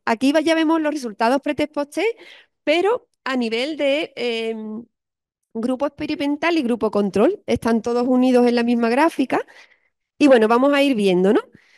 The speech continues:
El pretest del grupo control es, eh, la primera, el, la primera grupo de, de graf-, de, de, no sé, de barras.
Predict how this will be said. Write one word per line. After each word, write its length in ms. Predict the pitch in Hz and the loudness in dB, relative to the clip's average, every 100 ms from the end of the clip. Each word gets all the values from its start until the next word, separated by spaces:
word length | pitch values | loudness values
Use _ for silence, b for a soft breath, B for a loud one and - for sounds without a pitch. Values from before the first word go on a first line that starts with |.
| b b - | b b -2
El 480 | 262 254 254 254 240 | 2 4 2 0 0
pretest 580 | 233 233 320 466 - _ _ - | 0 0 0 0 -2 _ _ -4
del 220 | 247 240 | -2 2
grupo 280 | 254 277 285 | 2 2 2
control 420 | 311 294 330 392 480 _ _ | 2 4 4 4 2 _ _
es, 360 | - 247 311 - - | 0 2 0 -4 -4
eh, 200 | 226 214 | 0 0
la 120 | 202 | 0
primera, 680 | 202 202 220 233 233 233 233 233 | 0 2 2 2 0 2 2 0
el, 160 | - 208 - | -2 -6 -6
la 200 | 202 202 | -6 -4
primera 520 | 196 190 214 214 220 | -4 -4 -2 -2 -2
grupo 300 | 214 233 220 | -2 -2 -2
de, 500 | 220 220 214 240 - _ _ | 0 0 -2 -6 -12 _ _
de 320 | 208 214 214 | -4 -2 0
graf-, 240 | 220 302 - | -2 -2 -4
de, 340 | 208 - 226 | -6 -4 -4
de, 220 | 220 214 214 | -4 -2 -2
no 120 | 214 | -4
sé, 140 | 247 | -6
de 120 | 208 | -6
barras. 480 | 208 339 359 453 - | -4 -4 -4 -8 -10